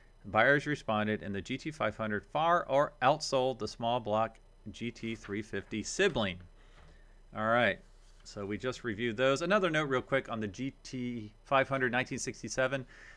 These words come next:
That was pretty much like a one-year only, very, a lot of special stuff with that particular car. In my mind, it's probably the prettiest Shelby out there. Um, it had some cool stuff, like the early G T three fifties had side marker lights,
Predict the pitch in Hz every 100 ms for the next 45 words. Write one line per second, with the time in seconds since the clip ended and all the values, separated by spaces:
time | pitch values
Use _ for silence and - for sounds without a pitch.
0 | - 147 196 156 - 233 170 113 117 -
1 | 101 135 139 131 131 120 123 131 135 127
2 | - - - - 120 143 151 143 117 131
3 | 190 190 156 147 117 - 139 117 - 107
4 | 117 110 - 120 113 101 - 110 110 107
5 | 104 - 123 139 165 139 123 110 - -
6 | 131 110 107 - 131 127 123 - - -
7 | - 127 117 117 117 131 123 120 - -
8 | - - - 107 101 101 98 92 - -
9 | - - - 135 165 160 170 151 127 185
10 | 170 143 - 135 135 123 - 123 135 135
11 | 139 113 131 - 123 131 117 139 127 135
12 | 127 - 117 107 - 127 123 110 127 -
13 | 131 120 120 120 - -